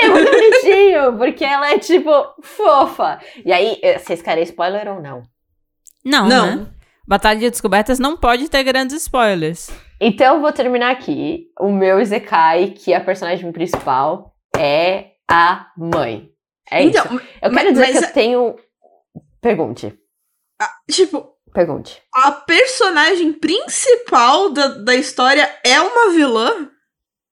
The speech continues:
Speaker 1: É, mas isso é normal.
Speaker 2: Mas como é que a mãe se sente sabendo que ela tá, tipo assim, a mãe
Speaker 3: É.
Speaker 2: não sabe que ela tá no corpo da vilã, porque ela não leu a história da filha, né?
Speaker 3: Exato.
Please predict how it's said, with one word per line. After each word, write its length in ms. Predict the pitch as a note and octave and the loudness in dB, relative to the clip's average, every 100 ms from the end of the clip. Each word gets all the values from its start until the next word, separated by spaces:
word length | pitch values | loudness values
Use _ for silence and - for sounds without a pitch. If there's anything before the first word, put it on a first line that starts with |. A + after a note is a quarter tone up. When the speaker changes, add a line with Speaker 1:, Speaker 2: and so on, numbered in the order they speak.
| - | -4
Speaker 1:
É, 100 | C5 | 0
mas 160 | D#4 G3+ | 0 0
isso 180 | A3+ D#4+ | -4 -6
é 20 | |
normal. 520 | F4+ D4 F3+ G3+ F4+ _ _ _ - | -4 0 0 0 -6 _ _ _ -6
Speaker 2:
Mas 120 | C4+ | -2
como 140 | E4 | 0
é 40 | F4+ | 2
que 80 | F#4+ | 2
a 60 | |
mãe 200 | F4 E4 | 2 2
se 140 | D#4+ F4 | 0 -2
sente 480 | - B3 C4 C4+ | 0 2 0 -2
sabendo 360 | C4+ C4 A#3+ B3+ | -2 -2 -2 -2
que 80 | C4 | 0
ela 140 | B3 | 0
tá, 160 | B3 B3 - - | 0 -4 -8 -16
tipo 140 | - C#4 | -2 0
assim, 200 | F4+ D4+ | 2 0
a 40 | |
mãe 180 | B3+ C4 | 2 0
Speaker 3:
É. 40 | |
Speaker 2:
não 180 | C4+ E4 | 0 -2
sabe 360 | - D4+ A#3+ A#3+ | 0 0 2 0
que 80 | B3+ | 0
ela 100 | C4 | 0
tá 100 | C4 | 0
no 80 | B3+ | 0
corpo 260 | B3+ - | 0 0
da 100 | A#3+ | 0
vilã, 220 | B3+ D#4 B3 | 0 0 0
porque 140 | - | 0
ela 140 | A3 | 0
não 200 | A3+ C4 | 0 0
leu 140 | B3+ A#3 | 2 2
a 40 | |
história 320 | C4 B3+ A#3+ | 0 0 -2
da 100 | A#3+ | -2
filha, 340 | B3+ D4 A3+ F3+ | -4 -4 -2 -2
né? 200 | E3+ G3 - | -2 -6 -2
Speaker 3:
Exato. 800 | A#3+ B3+ G4 A3 - - F3+ | -2 0 0 -2 -4 -8 -8